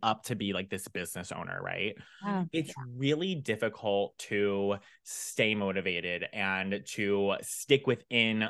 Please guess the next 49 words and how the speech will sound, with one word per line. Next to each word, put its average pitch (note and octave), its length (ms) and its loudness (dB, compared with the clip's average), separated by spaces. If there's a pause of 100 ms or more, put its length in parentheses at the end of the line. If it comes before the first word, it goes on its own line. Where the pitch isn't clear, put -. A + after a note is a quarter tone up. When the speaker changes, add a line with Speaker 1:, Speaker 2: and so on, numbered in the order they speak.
Speaker 1:
like, G#2 380 4
strategic G#2+ 720 0
parameters G2+ 640 0
that G2+ 120 2
are G2 100 2
gonna G2+ 200 0
get F2+ 320 -4
you G2 80 -4
to G2 160 -4
where F#2 120 0
you F#2 120 -4
wanna F#2+ 180 -2
go F2 460 -2
and A2 460 0 (280)
hold A#2+ 200 4
yourself A2 380 0
accountable G#2+ 920 4
and A2 420 0 (140)
t-, C#3 100 2
to E3 300 4
the D3 100 4
responsibilities G#2+ 720 2
that F#2+ 240 -2
you F#2+ 80 -6
have. A#1+ 500 -2 (300)
Speaker 2:
Mm-hmm. F3+ 180 -4
Speaker 1:
So B2+ 380 8 (140)
a C#3+ 80 8
common G#3 420 6
theme C#3+ 240 4
in B2 80 6
my A#2+ 240 8
life, G2+ 540 2 (260)
just B2+ 260 8
having C#3 380 6
A A#2 100 4
D G#2 140 0
H G#2 240 0
D G2+ 240 6
and G#2 100 4
going G#2 220 6
to G#2+ 80 0
therapy C#3+ 480 8
and G#2+ 140 0
trying G2 260 2
to G2+ 80 4
work C#3 300 6
on G#2+ 180 2
it, G2 220 2